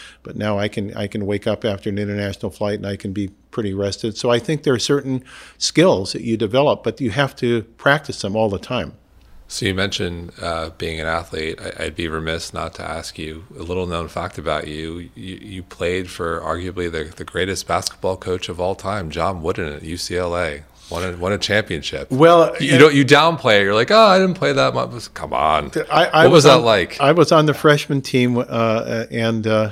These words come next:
Speaker 1: and, you know, I was a, uh, an aspirant, uh, but I had the privilege of, uh, the Wooden experience, which was,
Speaker 2: Yes.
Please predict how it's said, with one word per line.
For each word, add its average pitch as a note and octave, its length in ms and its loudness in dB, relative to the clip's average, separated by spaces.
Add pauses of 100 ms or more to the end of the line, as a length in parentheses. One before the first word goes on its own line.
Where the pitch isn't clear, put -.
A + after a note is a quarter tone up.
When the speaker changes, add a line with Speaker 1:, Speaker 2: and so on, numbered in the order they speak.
(160)
Speaker 1:
and, A2 380 -4
you A#2+ 120 -4
know, A2 140 2
I A2+ 100 2
was A2 220 2
a, G#2+ 180 -2 (560)
uh, A2 220 -6 (100)
an B2 100 0
aspirant, A2 760 2
uh, G#2+ 280 0
but A2+ 380 -2
I A2 120 4
had A#2+ 220 0
the A2 80 -4
privilege A2 800 -2
of, G#2+ 420 -4
uh, G#2 280 -2 (720)
the A#2 100 -2
Wooden G#2+ 260 2
experience, - 680 -6
which A2 240 -2
was, G#2 120 0
Speaker 2:
Yes. - 380 -2